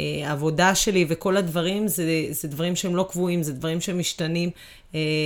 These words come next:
הבסיס חייב להיות תחושה של, אה, של אני יכולה לעשות כל הזמן משהו שאני אבחר לעשות, משהו חדש. אה, מאוד קשה לי, אה, להיכנס לשגרה שהיא קבועה.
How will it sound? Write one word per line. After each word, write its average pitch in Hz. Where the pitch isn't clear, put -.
הבסיס 156
חייב 170
להיות 185
תחושה 175
של, 190
אה, 160
של 151
אני 170
יכולה 180
לעשות 202
כל 208
הזמן 196
משהו 185
שאני 180
אבחר 175
לעשות, 175
משהו 185
חדש. 185
אה, 165
מאוד 170
קשה 208
לי, 190
אה, 165
להיכנס 180
לשגרה 175
שהיא 190
קבועה. 170